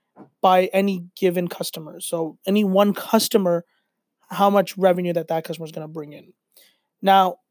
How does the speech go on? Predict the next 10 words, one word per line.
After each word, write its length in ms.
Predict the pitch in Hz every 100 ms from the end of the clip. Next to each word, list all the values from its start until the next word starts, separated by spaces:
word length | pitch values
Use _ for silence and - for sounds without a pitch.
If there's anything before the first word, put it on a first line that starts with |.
| -
the 100 | 185
measurement, 520 | 220 269 285 240 196
it 100 | 185
spans 480 | - - 214 247 214
between 500 | 202 208 - 208 196
the 80 | 180
customer's 560 | - 190 - 196 180 -
entire 520 | 190 175 - 196 190
purchasing 540 | 175 - 196 185 190 175
relationship 680 | 165 180 180 226 - 285